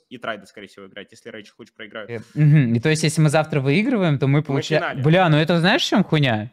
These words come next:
Speaker 2: Что финал написан, что двадцать один М С К.
Speaker 1: М,
Speaker 2: Ну,
Speaker 1: Сань.
Speaker 2: ну, для меня это пиздец хуёво.
Speaker 1: Ну, м, потому что
Speaker 2: Ну ладно, я надеюсь, побыстрее закончится просто.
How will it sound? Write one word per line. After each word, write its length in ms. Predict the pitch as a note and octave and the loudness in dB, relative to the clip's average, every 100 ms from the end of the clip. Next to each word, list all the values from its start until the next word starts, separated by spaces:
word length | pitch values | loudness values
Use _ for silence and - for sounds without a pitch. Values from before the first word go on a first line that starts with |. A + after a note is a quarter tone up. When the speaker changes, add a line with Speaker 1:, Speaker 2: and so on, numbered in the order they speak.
| _ | _
Speaker 2:
Что 180 | - C3 | -4 -2
финал 300 | - C3+ G#3 | 2 2 4
написан, 440 | G#3+ E3 D#3 D3 | 2 0 0 0
что 180 | B2 C3+ | -2 -2
двадцать 320 | B2+ A#2+ - | -2 -2 -2
один 180 | B2 C3 | -2 0
М 100 | B2+ | 0
С 100 | B2+ | -2
К. 80 | - | -6
Speaker 1:
М, 160 | G#2 A#2+ A#2+ A2 | -6 -8 -16 -12
Speaker 2:
Ну, 140 | B2+ B2+ | -4 -2
Speaker 1:
Сань. 120 | G#2+ F#2 _ - | -4 -14 _ -8
Speaker 2:
ну, 80 | A#2 | -2
для 140 | B2 | 0
меня 160 | B2 D3 | 2 0
это 100 | E3+ | -2
пиздец 360 | D#3+ C#3+ A#2 | -4 -4 -6
хуёво. 360 | - G2+ G2 A2+ _ _ _ _ _ - | -8 -12 -12 -14 _ _ _ _ _ -20
Speaker 1:
Ну, 240 | A#2+ A#2+ _ | -20 -20 _
м, 360 | C3+ C#3 - A#2 | _ -20 -20 -20
потому 240 | A#2 B2+ C3+ | -18 -16 -6
что 100 | C#3+ | -2
Speaker 2:
Ну 60 | |
ладно, 160 | C#3+ A#2+ | 0 0
я 160 | A#2+ C3 | 0 0
надеюсь, 300 | C3 C#3+ - | 0 -2 -4
побыстрее 420 | C3 C3+ - A#2+ | -10 -8 -4 -4
закончится 540 | G#2 G2+ G2 - - | -6 -12 -16 -18 -18
просто. 280 | F#2 G2 | -18 -18